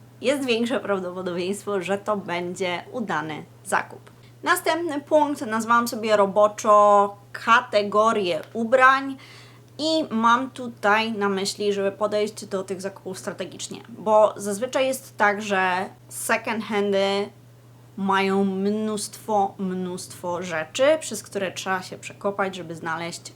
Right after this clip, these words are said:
coś fajnego. Dlatego takie jest moje podejście. Ja zawsze mam pewne kategorie, które zakładam sobie, że okej, te przejrzę dokładnie,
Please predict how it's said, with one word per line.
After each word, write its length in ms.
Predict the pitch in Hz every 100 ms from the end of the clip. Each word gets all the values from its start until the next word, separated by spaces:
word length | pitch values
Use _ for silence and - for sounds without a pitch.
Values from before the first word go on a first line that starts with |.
| -
coś 320 | - 165 - - -
fajnego. 580 | 196 170 160 - 226 311 - -
Dlatego 720 | 202 220 247 233 220 214 196 - - -
takie 240 | 208 269
jest 180 | 254 214
moje 240 | 202 185
podejście. 640 | - 180 175 170 - 220 226 -
Ja 280 | 196 208 208
zawsze 300 | 202 - 202
mam 300 | 202 196 196
pewne 460 | 202 190 185 165
kategorie, 640 | - 175 180 202 208 185 170
które 720 | - - 226 202 185 175 -
zakładam 800 | 196 190 - 190 185 180 175 175
sobie, 580 | - - 180 170 165 175
że 420 | 175 202 196 180 -
okej, 480 | 202 180 165 202 - -
te 140 | 233
przejrzę 520 | 233 - 208 190 175 175
dokładnie, 880 | 247 240 190 170 170 180 240 302